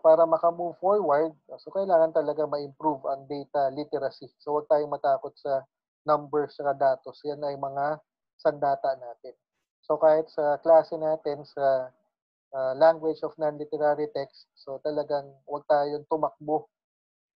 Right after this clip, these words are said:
papalayo. So, habulin natin yung datos. Huwag tayong, ah, tumakas dito. Oh, so, kailangan din ng, ah, freedom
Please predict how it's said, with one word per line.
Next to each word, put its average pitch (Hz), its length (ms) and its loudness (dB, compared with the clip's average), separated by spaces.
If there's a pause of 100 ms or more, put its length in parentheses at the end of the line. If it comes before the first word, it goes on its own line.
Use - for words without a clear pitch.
(680)
papalayo. 151 680 0 (140)
So, 139 400 -6
habulin 160 500 -2
natin 143 380 -8
yung 135 160 -20
datos. 123 400 -8
Huwag 127 160 -18
tayong, 135 560 -6
ah, 127 400 -12 (480)
tumakas 151 560 0
dito. 123 400 -20 (1300)
Oh, 120 320 -12
so, - 80 -4
kailangan 165 460 6
din 160 100 -4
ng, 160 300 0
ah, 147 580 0 (140)
freedom 185 420 2